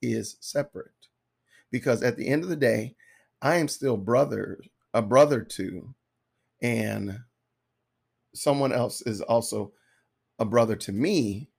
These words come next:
whether I've gotten the vaccine or not, whether I believe wholeheartedly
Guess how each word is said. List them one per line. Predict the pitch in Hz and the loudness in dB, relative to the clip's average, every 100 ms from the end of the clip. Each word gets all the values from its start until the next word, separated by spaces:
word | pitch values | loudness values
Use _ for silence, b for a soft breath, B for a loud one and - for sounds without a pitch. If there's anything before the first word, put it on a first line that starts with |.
| _ _ | _ _
whether | - 147 143 | 2 4 6
I've | 135 135 117 | 4 4 2
gotten | 131 135 | 0 0
the | 143 | 2
vaccine | 139 139 - 151 | 2 2 0 -4
or | 147 | -4
not, | 156 - _ _ _ _ _ _ _ _ - | -6 -12 _ _ _ _ _ _ _ _ 0
whether | 139 143 | 4 6
I | 143 131 | 6 6
believe | 131 131 143 151 147 | 4 2 4 4 4
wholeheartedly | - - 156 151 135 - 151 160 147 156 156 | 0 2 4 4 0 0 2 2 -2 -2 -2